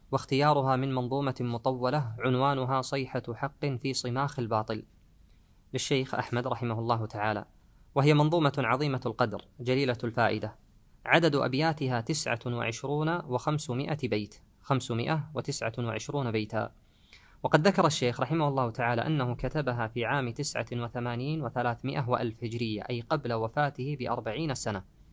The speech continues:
وذلك عندما ظهرت الدعوات الإلحادية من اشتراكية وبعثية وغير تلك الدعوات. قصد رحمه الله تعالى بهذه المنظومة الرد على أصحاب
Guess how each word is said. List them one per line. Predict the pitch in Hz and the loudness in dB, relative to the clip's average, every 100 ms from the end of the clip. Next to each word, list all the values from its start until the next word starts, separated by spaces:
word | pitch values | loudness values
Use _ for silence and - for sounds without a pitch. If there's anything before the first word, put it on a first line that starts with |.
| - - - - - | -20 -20 -20 -6 2
وذلك | 123 151 139 | 6 6 4
عندما | 120 147 135 123 | 0 0 0 2
ظهرت | 131 135 123 120 | 2 2 0 0
الدعوات | 113 117 117 131 131 117 | -4 -2 0 0 0 -4
الإلحادية | 113 - 117 120 139 156 - | -6 -2 -2 -2 -2 -4 -4
من | 123 | -6
اشتراكية | 120 - 117 110 - 120 127 127 | -4 -2 0 0 -2 -4 -4 -4
وبعثية | 147 139 107 104 - 123 123 160 165 - - - 127 | -8 -6 -4 -4 -2 -4 -4 -6 -8 -12 -20 -8 2
وغير | 135 151 143 147 - | 4 4 2 -2 0
تلك | 143 - | -2 0
الدعوات. | 113 107 110 107 - - - - - - - | 2 4 4 2 -2 -20 -20 -20 -20 -2 6
قصد | 156 151 120 | 8 8 6
رحمه | 123 - 135 | 2 0 -2
الله | 127 127 120 | 0 0 0
تعالى | 123 113 127 147 - | 0 0 2 0 -2
بهذه | 117 135 131 120 | -2 0 0 -2
المنظومة | 117 113 117 143 160 143 - | -2 -4 -2 -2 0 -2 -2
الرد | 127 139 127 | 2 2 2
على | 120 120 120 | 0 0 0
أصحاب | 120 - 127 143 | 0 0 0 0